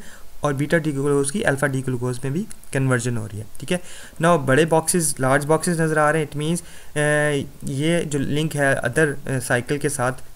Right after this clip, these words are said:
जिस तरह pentose phosphate के स-, अ, अ, फॉस्फेट पाथवे के साथ और किस स्टेप्स पे, अ, किस कन्वर्जन, अ, किस साइकिल के किस से कन्वर्ट, मॉलिक्यूल किस तरह कन्वर्ट हुए, किस दूसरे उसमें, उस साइकिल में जा रहे हैं, उसकी इन्वॉल्वमेंट। अगर इसको क्लिक करेंगे तो वो pentose phosphate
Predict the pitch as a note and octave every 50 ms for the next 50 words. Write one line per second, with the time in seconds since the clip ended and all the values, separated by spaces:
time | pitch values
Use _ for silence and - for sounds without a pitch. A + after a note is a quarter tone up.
0 | - - A#2+ - C#3 C3 B2 - C3+ C3+ C3+ C3+ C3+ C3+ C3+ - B2 A#2+ A#2+ -
1 | - C#3+ C3+ - C#3+ C3+ C3+ - - - C3 A2 - A#2+ B2 B2 A#2 A#2 A2+ -
2 | - - - - - - - C3 B2+ B2 A#2+ - - - - - C3+ C3 B2+ -
3 | D3 D3 C#3 C#3+ - - - - - B2+ C3+ - - B2 B2+ B2+ - D3 C3+ C#3
4 | - C#3 C#3 D3+ D3 C3 - D#3+ D3+ - - - - - - - C#3 C#3+ C#3+ -
5 | - D3 C#3 C3+ C#3 - C3 C3 B2+ B2+ B2+ B2+ B2 B2 A#2+ B2 - - D3 C3+
6 | - - C#3 C3 B2+ C3 C3 C#3+ D3+ D#3 G#2+ - G#2+ - - B2+ B2+ B2 B2 B2
7 | B2 - C3 - C#3 C3+ C3+ - D#3 D3 - C#3 - D3+ - - - - - -
8 | - - - - - D3+ C#3+ D3 D3 C#3+ C#3 C#3 D3 C#3 C#3+ - - - - C#3
9 | C3+ C3+ C3+ D3+ D3+ - - E3+ - - D3+ E3 D3+ D3 C#3 C3 C3+ C#3 C3+ C3+
10 | C#3 C#3 C#3+ - - - C3+ C3+ - E3+ D#3+ - - - C3 B2+ A#2+ - C3 B2+
11 | B2 A#2+ - - - - G2 G2 - C3 B2+ B2 - C#3+ C#3 C3+ C3+ A#2+ B2 A#2
12 | A#2+ B2 C#3+ D#3 E3 - - - - - - - D#3 - - - D#3+ C#3 A#2+ A2
13 | A2 A2+ A#2 A#2 C3+ C#3+ C#3 - D3+ - D#3 D#3 D3+ - D3 C#3 C#3+ C#3+ D3+ D#3
14 | F3 E3+ D#3+ D#3+ D#3 - C3+ B2+ B2 - C#3 C#3 - - A#2+ A#2 A#2 - D#3+ E3